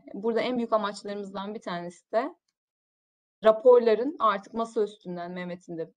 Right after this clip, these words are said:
biraz önce çok detaylı, güzel bir şekilde bahsettiği gibi raporların masa üstünden çıkıp sistemin içine girmesi,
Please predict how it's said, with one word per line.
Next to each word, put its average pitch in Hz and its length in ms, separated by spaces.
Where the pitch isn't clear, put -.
biraz 175 220
önce 170 200
çok - 160
detaylı, 170 360
güzel 165 320
bir 160 40
şekilde - 320
bahsettiği - 520
gibi 170 140
raporların 180 520
masa 202 260
üstünden 185 420
çıkıp 269 420
sistemin 233 540
içine 226 340
girmesi, 185 680